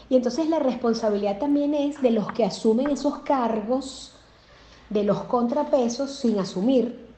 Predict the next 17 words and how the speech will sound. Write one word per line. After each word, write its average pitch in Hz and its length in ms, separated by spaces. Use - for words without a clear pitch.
que 202 120
son 233 240
un 180 140
órgano 196 280
de 208 60
contrapeso, 233 500
como 185 180
el 175 60
Tribunal 156 280
Supremo, 202 480
como 180 180
la 170 100
Contraloría, 208 640
como 175 160
la 185 100
Fiscalía, 214 680
eh, 170 580